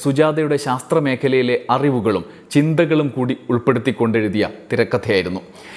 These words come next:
രണ്ടായിരത്തി എട്ട് ഫെബ്രുവരി ഇരുപത്തിയേഴിന് തമിഴ് സിനിമയിലെ ഹിറ്റ് റൈറ്റർ എസ് രംഗരാജൻ എന്ന സുജാത അന്തരിച്ചു. എന്നാൽ സുജാത കൂടി പങ്കാളിയായ എന്തിരൻ രണ്ടായിരത്തി പത്തിൽ പുറത്തിറങ്ങി. രജനീകാന്തിൻ്റെ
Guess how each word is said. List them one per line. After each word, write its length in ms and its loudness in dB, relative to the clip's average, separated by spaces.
രണ്ടായിരത്തി 380 4
എട്ട് 220 0
ഫെബ്രുവരി 560 2
ഇരുപത്തിയേഴിന് 640 0
തമിഴ് 300 4
സിനിമയിലെ 400 2
ഹിറ്റ് 300 -4
റൈറ്റർ 340 0
എസ് 200 -2
രംഗരാജൻ 540 0
എന്ന 120 -4
സുജാത 360 0
അന്തരിച്ചു. 380 -2
എന്നാൽ 220 4
സുജാത 360 4
കൂടി 160 0
പങ്കാളിയായ 540 0
എന്തിരൻ 340 0
രണ്ടായിരത്തി 400 0
പത്തിൽ 300 -2
പുറത്തിറങ്ങി. 500 0
രജനീകാന്തിൻ്റെ 640 4